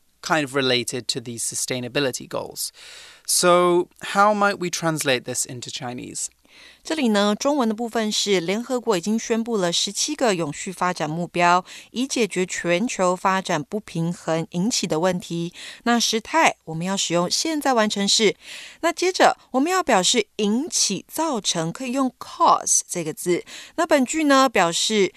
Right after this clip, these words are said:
Speaker 2: 某结果因为某件事而发生，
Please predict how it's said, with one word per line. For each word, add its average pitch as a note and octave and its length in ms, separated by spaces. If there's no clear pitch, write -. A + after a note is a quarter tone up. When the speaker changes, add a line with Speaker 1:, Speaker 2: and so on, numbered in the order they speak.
Speaker 2:
某 G#3 280
结 G#3 340
果 F3+ 320
因 D4 420
为 B3+ 380
某 E3 160
件 F#3+ 260
事 - 280
而 D#3+ 100
发 E3 260
生， E3 360